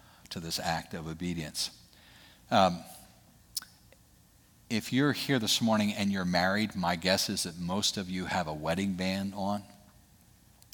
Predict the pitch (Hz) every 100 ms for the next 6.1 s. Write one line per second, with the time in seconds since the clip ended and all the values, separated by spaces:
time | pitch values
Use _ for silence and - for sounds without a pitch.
0 | - 87 95 - 92 95 82 90 85 82
1 | 92 98 87 73 - - 98 98 - 107
2 | 104 98 101 101 - - - - - -
3 | - 90 - 90 - 98 90 85 90 82
4 | - 90 85 - 85 - 101 98 95 92
5 | 90 80 80 - 101 95 95 90 90 87